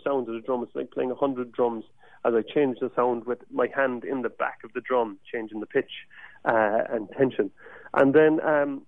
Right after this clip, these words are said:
I'm playing in two setups this weekend. Um, they're really, uh, pushing, pushing me hard all weekend. I play with the Martin the Kogan Project, which is myself, the Doctor Don Penzine, and Jill Chambliss. And we're on tonight with Burt Lacala, which is,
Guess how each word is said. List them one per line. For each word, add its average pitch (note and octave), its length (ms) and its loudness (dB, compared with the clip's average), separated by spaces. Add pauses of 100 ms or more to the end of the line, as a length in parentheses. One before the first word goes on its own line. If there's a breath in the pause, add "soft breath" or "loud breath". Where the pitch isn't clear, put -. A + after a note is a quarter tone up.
I'm D#3 140 0
playing D#3 360 -4
in C#3 100 -6 (120)
two E3 200 0 (100)
setups D3 360 -4
this D#3+ 180 -8
weekend. C#3 460 -2 (180)
Um, A#2 400 -4 (100)
they're A#2 140 -2
really, B2 500 -4
uh, A2 340 -2 (440)
pushing, C3 420 -2 (340 loud breath)
pushing D3+ 340 4
me C#3 100 4
hard C#3 360 0
all C#3 180 0
weekend. C3+ 360 -8
I B2+ 40 -4
play D3 180 -6
with C3+ 140 -8
the B2+ 60 -8
Martin C3+ 420 -4
the A#2+ 80 -8
Kogan B2 420 -2
Project, A#2+ 480 -4
which C#3+ 160 -8
is B2 80 -6
myself, C3+ 460 0
the C3+ 60 -8
Doctor B2+ 280 -6
Don A#2 160 0
Penzine, A#2 440 -4 (100)
and A2 260 -6
Jill A#2 160 -6 (100)
Chambliss. A#2+ 300 -2 (1300 loud breath)
And C3+ 140 4
we're D3+ 200 8
on D3+ 220 2
tonight C#3+ 380 0
with C#3+ 160 -4
Burt D#3 220 -4
Lacala, D#3 460 -6
which B2 220 -18
is, B2+ 180 -8